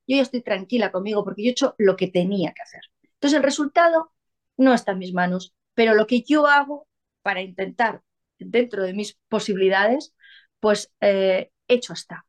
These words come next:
Entonces, es muy importante que uno entienda que la paz, eh, se la da sentir que hace lo correcto en la vida. Y, y es una cosa interna que n-, no, no tienes que tener la expectativa,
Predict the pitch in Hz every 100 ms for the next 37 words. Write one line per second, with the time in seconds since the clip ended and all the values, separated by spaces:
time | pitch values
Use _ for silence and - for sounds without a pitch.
0 | _ _ _ 277 330 392 370 330 320 -
1 | 302 285 269 247 247 254 254 202 180 -
2 | 214 208 _ _ _ _ _ _ - 214
3 | 202 - 214 208 226 269 - _ - 226
4 | 294 294 262 262 262 196 - 202 208 220
5 | - 180 180 - 190 185 190 190 180 _
6 | _ _ _ _ 240 233 220 214 208 202
7 | 220 214 247 311 254 254 294 - 233 214
8 | 262 240 233 247 _ _ 262 254 247 254
9 | 240 262 262 277 330 339 _ _ _ 247
10 | 330 339 339 302 302 302 302 277 - 254
11 | 269 269 269 262